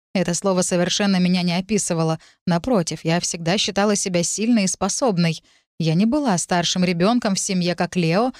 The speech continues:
но его обязанности всё равно легли на мои плечи. Он был безответственным и беспечным и ушёл из дома, как только ему исполнилось восемнадцать. Так что о сёстрах пришлось заботиться мне. Им, казалось, тоже досталась свойственная Лео беспечность.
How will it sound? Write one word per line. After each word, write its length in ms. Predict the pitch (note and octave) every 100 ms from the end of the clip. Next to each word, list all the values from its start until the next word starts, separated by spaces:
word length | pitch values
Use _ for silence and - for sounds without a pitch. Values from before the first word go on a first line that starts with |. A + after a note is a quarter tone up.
| - -
но 100 | G#3
его 240 | F#3 E3 E3+
обязанности 640 | D#3 D#3 F#3+ A#3+ G3+ F#3+
всё 160 | -
равно 240 | F3 E3+ A3
легли 260 | A3+ F3
на 80 | F#3+
мои 200 | F3 F#3
плечи. 440 | G#3 B3 D3 - - _ _ _ -
Он 220 | A3+ D4+
был 140 | D4
безответственным 800 | A#3 A#3+ A#3 A3 D#4 - C#4 C4
и 120 | A3+
беспечным 680 | A3+ G#3 - D4+ D#4+ - F#3
и 140 | - A3
ушёл 380 | G3+ - G3
из 140 | F#3+ F3+
дома, 240 | C4+ A#3+
как 160 | - -
только 260 | G#3 G3
ему 260 | G3 G#3 A#3+
исполнилось 580 | F#3+ - G3 F#3+ F3+ F#3+
восемнадцать. 720 | G3 A3+ G#3+ C#3+ A#2+ - - _ _ _ -
Так 200 | D#3 B3+
что 220 | - A#3+
о 80 | G3+
сёстрах 500 | - F3 C#4 C4 A3
пришлось 380 | F#3+ F#3 G3+ G#3
заботиться 560 | F3+ E3 G3+ F#3 -
мне. 340 | F3+ G#3+ A3 C#3 - _ _ -
Им, 200 | E3 F#3+
казалось, 480 | F#3 E3 F#3+ F#3+ -
тоже 300 | C4+ G#3 E3+
досталась 460 | E3 - F#3 E3+
свойственная 600 | - G3 F#3 F#3+ F#3 E3+
Лео 260 | F#3+ F3+ F3
беспечность. 840 | E3+ G#3 - F3 - F3 F3 -